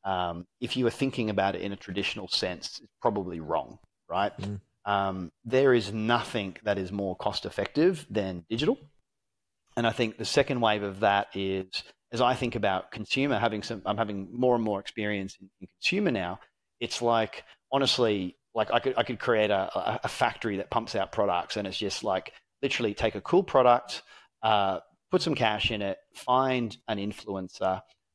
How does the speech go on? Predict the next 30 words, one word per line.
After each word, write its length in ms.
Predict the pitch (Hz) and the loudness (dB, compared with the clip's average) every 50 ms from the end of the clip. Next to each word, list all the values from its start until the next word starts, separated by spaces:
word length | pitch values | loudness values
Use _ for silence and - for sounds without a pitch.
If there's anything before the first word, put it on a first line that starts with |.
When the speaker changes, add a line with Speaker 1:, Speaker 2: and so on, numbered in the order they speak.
| _ - | _ 0
Speaker 1:
um, 460 | 101 101 95 95 95 95 95 98 - - | 2 2 4 4 2 2 0 -2 -6 -10
and 120 | 113 113 | -6 -4
then 240 | 117 110 107 110 107 | -2 -2 -2 -2 -2
use 220 | 117 127 127 107 98 | 0 0 0 2 2
that 220 | 107 101 - - | 0 0 0 -2
to 100 | - 110 | -6 -8
s-, 240 | 95 - - - - _ _ | -6 -6 -8 -8 -10 _ _
you 120 | 113 110 107 | -8 -4 -2
know, 140 | 95 95 | -2 -2
drive 500 | 95 95 98 101 113 127 123 110 107 98 | -2 -4 -6 0 2 4 6 6 4 2
demand 380 | - 107 104 98 90 90 92 90 | 0 -2 -2 -2 -2 -2 -4 -4
to 100 | - 98 | -6 -6
the 120 | 80 90 | -6 -6
zenith, 380 | 85 80 80 78 71 - - - - - - | -6 -6 -8 -8 -8 -10 -14 -16 -14 -6 -2
right? 220 | 90 101 110 - | 0 0 0 0
Now, 280 | - 113 110 107 104 104 | 0 2 2 2 2 0
Speaker 2:
Mm. 280 | 107 120 127 139 131 110 - _ _ | -4 -4 -4 -4 -4 -6 -8 _ _
Speaker 1:
so 140 | - - 139 - | -2 -2 2 2
if 140 | 160 147 151 | 2 4 6
you're 100 | 196 180 | 4 6
doing 240 | 147 143 139 131 123 | 6 6 4 4 4
your 140 | 107 104 | 2 2
own 180 | 104 113 123 127 | 2 2 2 0
products, 800 | - - 110 87 85 90 113 - - - - - - - - - - | 0 0 2 2 4 2 2 0 -2 -4 -4 -2 -2 -2 -4 -2 0
like, 440 | 113 104 104 101 90 - - - - - | 2 4 4 2 0 -4 -10 -8 -2 0
um, 400 | 107 101 101 101 98 98 90 - - | 2 2 2 2 0 -4 -6 -6 -4
the 100 | 117 110 | -2 0
role 560 | 110 113 110 110 117 123 127 127 120 113 - - | 4 6 6 8 8 8 6 4 2 0 0 0
of 240 | 104 101 98 95 | 0 0 -2 -4
celebrities 760 | - - - 101 98 98 98 92 107 101 95 98 95 95 95 | -4 -4 -2 0 0 0 0 0 -2 0 0 0 -2 -2 -4